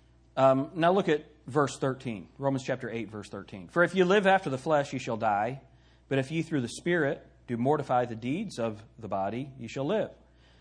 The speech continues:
For as many as are led by the Spirit of God, they are the," what does it say? "Sons of God.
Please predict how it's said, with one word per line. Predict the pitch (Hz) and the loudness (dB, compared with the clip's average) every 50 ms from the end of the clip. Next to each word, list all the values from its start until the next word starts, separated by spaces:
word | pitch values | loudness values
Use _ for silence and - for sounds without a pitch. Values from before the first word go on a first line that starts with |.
| _ _ _ _ | _ _ _ _
For | - 147 143 | 0 2 2
as | 143 135 131 | 4 4 4
many | 151 160 175 196 202 190 | 2 2 4 4 2 2
as | 185 170 147 | 2 4 4
are | 147 139 | 4 4
led | 139 135 143 151 175 160 | 4 6 4 4 4 4
by | 170 170 | 4 2
the | 175 185 | 2 2
Spirit | 175 - - - 135 131 135 143 147 | -2 -6 -6 -4 -2 -2 0 -2 -2
of | 165 147 | -4 -6
God, | 120 117 98 92 90 95 113 123 - - - _ _ _ - | -4 -4 -2 -2 -4 -6 -8 -10 -14 -18 -20 _ _ _ -10
they | 117 117 117 117 120 | -6 -4 -2 0 2
are | 123 127 135 139 | 2 2 2 0
the," | 139 151 151 151 143 - | -2 -4 -6 -6 -6 -6
what | 170 | -6
does | 147 131 127 | -6 -6 -8
it | 107 - | -8 -10
say? | - 95 76 - - _ _ _ _ _ _ _ _ _ _ _ _ - - - _ - - | -10 -12 -12 -12 -16 _ _ _ _ _ _ _ _ _ _ _ _ -20 -20 -20 _ -20 -8
"Sons | - - 220 254 214 127 101 - - - _ - | 0 2 2 2 2 0 -6 -10 -14 -20 _ -14
of | 101 92 - | -14 -12 -10
God. | 98 78 64 - | -8 -10 -10 -12